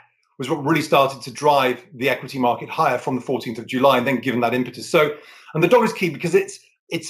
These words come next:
if you have a surging, disorderly surge in the dollar, that's very much tightening financial conditions. And you could see this in emerging markets really starting to struggle as well. It wasn't just developed markets in the U S, it was now everywhere, with almost every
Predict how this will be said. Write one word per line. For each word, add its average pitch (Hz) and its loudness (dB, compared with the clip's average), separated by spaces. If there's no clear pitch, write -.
if - -10
you 240 2
have 190 2
a 175 4
surging, 170 0
disorderly 185 0
surge 151 2
in 131 -4
the 131 -4
dollar, 113 2
that's 151 -2
very 170 4
much 165 -2
tightening 156 -2
financial 139 -4
conditions. 131 -6
And 185 -2
you 185 -6
could 233 -2
see 247 0
this - -4
in 139 -2
emerging 160 2
markets 139 2
really 131 -4
starting 123 0
to - -16
struggle 123 -2
as 113 -6
well. 113 0
It - -4
wasn't 156 2
just 165 -6
developed 156 2
markets 139 2
in 135 -8
the 131 -8
U 139 0
S, 113 -4
it 165 -14
was 127 -10
now 147 0
everywhere, 117 -2
with 131 -8
almost 156 -2
every 165 0